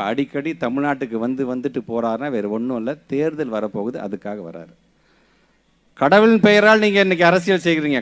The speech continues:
கடலுக்கு அடியில போய் அரசியல் பண்றீங்க. நாங்க வந்து, நாங்க அதை கிண்டல் பண்ணல, என்றைக்குமே முத்தமிழர் கலைஞர் சொன்னதானே, கோயில் கூடாது என்று சொல்லவில்லை, கோயில்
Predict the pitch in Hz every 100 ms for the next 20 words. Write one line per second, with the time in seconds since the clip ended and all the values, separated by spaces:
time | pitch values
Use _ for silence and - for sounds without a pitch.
0 | 143 156 190 175 156 185 185 165 175 143
1 | 139 135 123 104 98 92 87 _ 139 139
2 | 160 190 175 143 123 117 113 - 170 190
3 | 151 117 90 85 _ _ _ 110 139 156
4 | 180 160 175 165 139 147 175 175 165 143
5 | 131 120 113 95 - _ _ _ _ _
6 | - 147 170 156 151 156 156 151 139 120
7 | 120 123 117 113 101 92 135 151 151